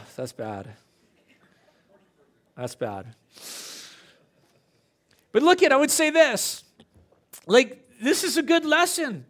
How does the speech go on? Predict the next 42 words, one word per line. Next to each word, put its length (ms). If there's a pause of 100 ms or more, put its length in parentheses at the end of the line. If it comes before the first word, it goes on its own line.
(100)
that 100
if 160
there 220
is 100
something 640
that 200
you 340
hope 460
in 240
besides 540
Jesus, 840 (840)
there 280
is 100
something 540
that 260
you're 140
putting 480
your 240
trust 480
in, 120
you're 200
relying 640
for 200
your 320
strength, 460
the 80
strength 340
of 140
your 220
life, 500 (540)
and 160
it, 120
it 140
gives 300
you 120
a 60
sense 380
of 100
safety, 640
and 160
yet 160
it 240